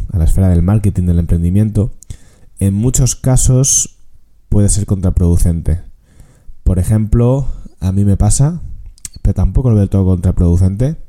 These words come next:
cuando una cam-, hago una campaña publicitaria,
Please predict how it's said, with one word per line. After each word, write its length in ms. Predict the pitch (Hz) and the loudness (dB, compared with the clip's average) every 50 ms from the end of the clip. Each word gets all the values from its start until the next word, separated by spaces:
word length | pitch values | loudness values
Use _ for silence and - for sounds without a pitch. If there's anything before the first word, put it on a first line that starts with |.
| - - - - - - - - - - - - - | -20 -20 -20 -20 -20 -20 -20 -20 -20 -20 -20 -12 -4
cuando 220 | - 110 107 110 | -2 0 2 2
una 160 | 113 120 123 110 | 2 2 2 2
cam-, 240 | 110 107 104 - | 2 0 0 0
hago 180 | - 101 104 107 | 0 0 2 2
una 140 | 107 107 101 | 2 2 0
campaña 400 | 101 95 85 98 98 95 92 80 | 0 0 2 2 2 2 2 2
publicitaria, 760 | 95 92 90 85 - 95 90 - 92 90 98 117 127 147 - | 0 0 0 2 0 -2 0 0 0 2 2 2 0 0 -4